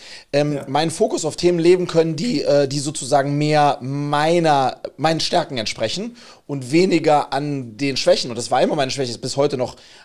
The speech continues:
Speaker 1: arbeiten. Wie siehst du das? Glaubst du, dass dieses, wie ich finde, ein bisschen starre System trotzdem das Richtige ist,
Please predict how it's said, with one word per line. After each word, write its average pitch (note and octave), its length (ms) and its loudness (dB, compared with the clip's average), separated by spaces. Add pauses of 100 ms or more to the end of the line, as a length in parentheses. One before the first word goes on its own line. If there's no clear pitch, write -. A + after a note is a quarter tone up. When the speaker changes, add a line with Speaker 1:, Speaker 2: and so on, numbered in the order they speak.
Speaker 1:
arbeiten. B2 520 0
Wie F3+ 100 -2
siehst A3 260 -6
du G3 80 -2
das? C#3+ 260 4
Glaubst C#3 300 -2
du, E3 120 0
dass D#3 260 -4
dieses, D3 400 -6 (840)
wie D3+ 140 -6
ich E3 100 -4
finde, F3+ 200 0
ein C#3 80 -2
bisschen F3+ 260 0
starre D#3 400 0
System D3 420 -4
trotzdem E3+ 400 0
das B2+ 200 -6
Richtige E3+ 460 -2
ist, B3 440 -4